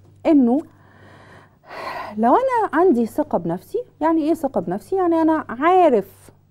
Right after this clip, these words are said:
مناطق قوتي ومناطق ضعفي، آه، مش هيهمني اللي هيتقال، لأن أنا من الأصل محدد أنا كويس في إيه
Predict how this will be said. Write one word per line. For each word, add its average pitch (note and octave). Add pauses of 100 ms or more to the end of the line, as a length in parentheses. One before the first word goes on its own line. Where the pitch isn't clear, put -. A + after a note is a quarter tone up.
(140)
مناطق B3+
قوتي A3+
ومناطق G#3+
ضعفي، F3 (440)
آه، F#3 (200)
مش D4
هيهمني B3+
اللي C4
هيتقال، E4
لأن G3+
أنا C4+
من D4 (120)
الأصل D4+
محدد A3+
أنا A3
كويس A3+
في -
إيه C#4